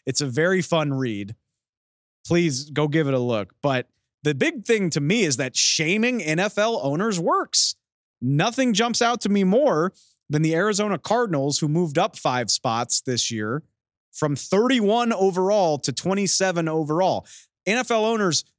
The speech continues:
don't like for it to get out that they're cheap or unwilling to spend or that their facility sucks. So last year, Arizona finishes thirty-first overall. It comes out that they charge players for dinner.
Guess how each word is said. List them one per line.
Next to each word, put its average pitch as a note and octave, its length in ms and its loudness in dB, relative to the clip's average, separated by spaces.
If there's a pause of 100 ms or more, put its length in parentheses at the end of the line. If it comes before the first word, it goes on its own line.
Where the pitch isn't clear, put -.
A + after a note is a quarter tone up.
(180)
don't G#3+ 220 2
like G#3+ 260 0 (160)
for F3+ 160 0
it F3+ 140 -2
to E3+ 80 -2
get D#3 260 -2
out F#3+ 300 0
that D3+ 160 -2
they're C#3+ 160 0
cheap - 480 0
or C#3+ 340 -2
unwilling F#3+ 440 0
to C#3 100 -6
spend F3+ 540 -2
or C#3 180 -4
that B2 180 -4
their B2+ 180 -2
facility F3 560 0
sucks. - 560 0 (300)
So C#3 180 0
last F3 480 0
year, C#3+ 440 0 (640)
Arizona F#3+ 400 0
finishes F3 460 -2
thirty-first F#3+ 720 0
overall. D3+ 520 2
It B2 160 -6
comes D#3+ 320 -2
out D#3+ 300 -2
that B2+ 260 -2 (240)
they A2+ 120 -4
charge D#3+ 600 0
players E3 560 0
for A#2+ 200 -6
dinner. D#3 500 -2